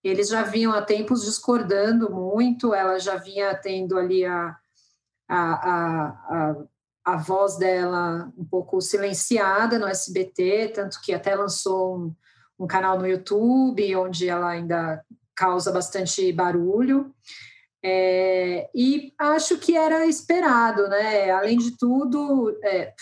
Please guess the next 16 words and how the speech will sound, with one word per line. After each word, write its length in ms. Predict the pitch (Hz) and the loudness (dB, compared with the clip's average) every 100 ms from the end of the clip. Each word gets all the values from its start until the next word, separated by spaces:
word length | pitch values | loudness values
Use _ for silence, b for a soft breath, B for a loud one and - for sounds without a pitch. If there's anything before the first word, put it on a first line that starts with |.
| - | 0
falam 260 | 208 202 | 2 2
que 80 | 202 | 0
o 40 | |
salário 360 | 208 202 190 190 | -2 0 0 2
dela 220 | 185 185 | 2 2
é 20 | |
bastante 480 | 185 185 - 190 - | 2 -2 -4 -4 0
alto, 640 | 196 165 180 226 - 226 - _ _ _ _ _ | 0 2 2 -2 -4 -8 -8 _ _ _ _ _
então 1160 | 180 165 190 185 196 202 196 196 190 180 170 170 _ - | -8 -6 -2 0 0 0 0 -2 -4 -4 -6 -8 _ -6
acho 260 | 180 180 | -4 -4
que 80 | - | -10
foi 340 | - - 185 | -12 -4 -2
uma 480 | 190 196 196 196 190 | -2 -6 -4 -2 -2
combinação 920 | 185 208 202 202 208 202 - 202 196 196 | -2 -4 -2 0 0 -2 -2 0 0 2
ali 360 | 185 185 196 | 2 0 -2
de 520 | 196 202 208 202 170 | -4 0 0 2 -2